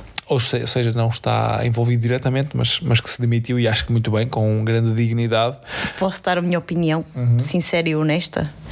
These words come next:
Speaker 2: e completamente imparcial, porque eu não tenho realmente, hum, ideologia política. Eu acho que o Costa foi esperto, saiu pela porta grande, entre aspas,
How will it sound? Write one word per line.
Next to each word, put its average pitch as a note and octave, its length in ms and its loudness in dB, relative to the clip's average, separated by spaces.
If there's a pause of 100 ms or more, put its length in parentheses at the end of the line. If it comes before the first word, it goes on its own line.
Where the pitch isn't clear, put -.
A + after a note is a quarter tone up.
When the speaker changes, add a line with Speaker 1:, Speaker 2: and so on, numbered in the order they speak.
(420)
Speaker 2:
e F3 480 0
completamente G3+ 540 -2
imparcial, F#3+ 540 0
porque - 240 -6
eu G#3 40 2
não G3+ 120 2
tenho G3 260 0
realmente, F3 880 0
hum, D3+ 560 2 (220)
ideologia G3 560 0
política. F3 720 -2 (760)
Eu D#3+ 160 0
acho D#3+ 200 0
que - 100 -10
o - 20 -12
Costa E3 400 -2
foi D#3 160 -2
esperto, D3+ 720 -2 (760)
saiu G3 760 0 (600)
pela G3+ 140 -2
porta G3 400 -2
grande, D3+ 320 0
entre F#3+ 240 -2
aspas, B3+ 560 -2